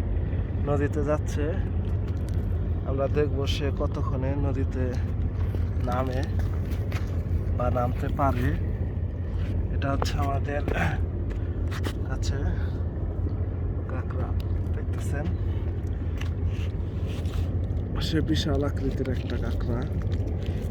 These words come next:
দেখছেন? কত বড় বড় তার হচ্ছে যে আপনার চে-, চেঙ্গিগুলো কত বড় আর কীভাবে নামে দেখেন কাঁকড়াটি। ডাল কিনতে নামে, নেমে পড়লো।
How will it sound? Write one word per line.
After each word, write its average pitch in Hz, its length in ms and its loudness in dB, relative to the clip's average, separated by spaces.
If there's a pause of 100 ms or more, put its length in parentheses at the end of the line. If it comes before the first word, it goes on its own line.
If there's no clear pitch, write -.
(320)
দেখছেন? - 360 0 (1300)
কত 131 200 0
বড় 131 220 4
বড় 123 360 2
তার 127 220 0
হচ্ছে 123 460 0
যে 123 420 2
আপনার 120 380 0 (760)
চে-, 135 560 2 (880)
চেঙ্গিগুলো 131 540 2
কত - 220 2
বড় 123 300 0
আর 107 180 -2
কীভাবে 127 400 2
নামে - 160 0 (100)
দেখেন - 300 0 (1080)
কাঁকড়াটি। 113 600 0 (1160)
ডাল 123 180 0 (200)
কিনতে 131 220 0
নামে, 127 280 0 (280)
নেমে - 260 0
পড়লো। 127 340 0